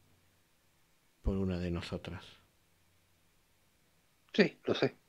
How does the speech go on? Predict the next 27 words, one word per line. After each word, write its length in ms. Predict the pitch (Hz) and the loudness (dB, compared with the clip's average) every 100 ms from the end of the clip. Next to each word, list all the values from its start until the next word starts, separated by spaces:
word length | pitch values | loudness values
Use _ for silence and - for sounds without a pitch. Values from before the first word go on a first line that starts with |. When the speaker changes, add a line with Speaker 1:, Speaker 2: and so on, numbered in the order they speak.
| - | -4
Speaker 2:
No 260 | 131 123 113 | 0 4 4
me 180 | 107 | 4
refería 400 | 98 - 104 98 | 2 0 -2 -2
a 40 | 90 | -2
eso. 200 | - - - _ _ _ - - _ _ _ _ _ _ _ - | -4 -12 -20 _ _ _ -20 -20 _ _ _ _ _ _ _ -8
Lo 500 | 120 117 123 123 113 - | -2 4 8 8 8 2
que 140 | - 120 | 4 6
te 260 | - 117 | 6 4
quiero 300 | - 147 156 | 6 8 8
advertir 600 | 170 151 156 135 - 147 | 8 8 6 6 4 6
es 180 | 147 - | 8 6
que 500 | - - 127 120 113 | 2 4 6 6 2
ese 300 | - - 139 - | -2 -2 -2 -2
objeto 580 | 120 - - - - - - _ _ _ _ _ _ _ _ _ - | -2 0 -2 0 -2 -4 -8 _ _ _ _ _ _ _ _ _ 0
lo 200 | 104 101 | 4 4
tiene. 380 | - 85 82 - _ _ _ _ _ _ _ _ _ | 2 -2 -6 -14 _ _ _ _ _ _ _ _ _
Y 120 | - | -2
van 180 | 107 113 | 2 4
a 60 | 123 | 4
venir. 340 | 107 101 - - _ _ _ _ - | 4 2 -4 -14 _ _ _ _ 0
Y 80 | |
van 160 | - 101 | 2 4
a 20 | |
entrar 320 | 101 - 95 | 2 0 0
en 120 | 98 - | 0 -4
tu 120 | 135 | -4
reino. 400 | - 98 - | -4 -6 -8